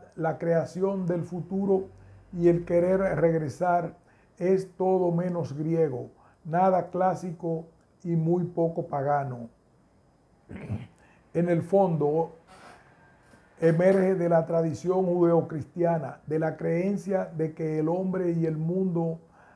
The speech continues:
han sido creados por la voluntad de Dios, que Dios y el hombre son esencialmente voluntad. Según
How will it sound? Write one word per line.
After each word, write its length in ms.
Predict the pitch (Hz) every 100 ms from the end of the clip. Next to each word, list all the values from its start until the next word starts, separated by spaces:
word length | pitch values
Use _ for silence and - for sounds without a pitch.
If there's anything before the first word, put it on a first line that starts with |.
| _
han 340 | 175 180 185 170
sido 420 | - 180 180 175
creados 520 | 165 165 175 180 170
por 220 | - 160
la 100 | 156
voluntad 560 | 160 156 147 131 170 170
de 220 | 156 160
Dios, 520 | 160 170 180 165 - _ _ _ - _ _ _ _ _ _
que 180 | 170 165
Dios 520 | 170 190 196 170 - -
y 140 | 170
el 120 | 170
hombre 560 | 180 185 170 175 170 -
son 460 | - 170 180 165 - -
esencialmente 1000 | 156 127 156 123 175 180 170 175 170 170
voluntad. 680 | 147 143 135 - 147 139 - _ _ _ _ _ _ _
Según 640 | - 165 165 190 202 196